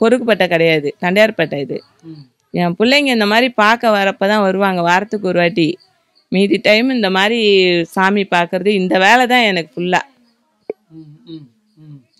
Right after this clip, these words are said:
Speaker 1: அந்த, அதுல ஒரு திருப்தி எனக்கு. எல்லாரும் சொல்லுவாங்க.
Speaker 2: சரி, இப்ப கதவெல்லாம் மூடிட்டு நீங்க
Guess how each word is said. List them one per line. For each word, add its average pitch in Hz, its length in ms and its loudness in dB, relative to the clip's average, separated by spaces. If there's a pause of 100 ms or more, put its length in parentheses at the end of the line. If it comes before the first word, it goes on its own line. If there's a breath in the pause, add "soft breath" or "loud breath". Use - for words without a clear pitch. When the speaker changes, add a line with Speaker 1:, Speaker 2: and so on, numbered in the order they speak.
(120)
Speaker 1:
அந்த, 190 260 -2 (220)
அதுல 196 340 0
ஒரு 180 120 0 (100)
திருப்தி 240 280 -2 (140)
எனக்கு. 185 260 -4
எல்லாரும் 190 380 0
சொல்லுவாங்க. 196 340 -4
Speaker 2:
சரி, 220 80 -12
இப்ப 196 140 -8 (100)
கதவெல்லாம் 226 520 4
மூடிட்டு 214 380 -2
நீங்க 196 200 0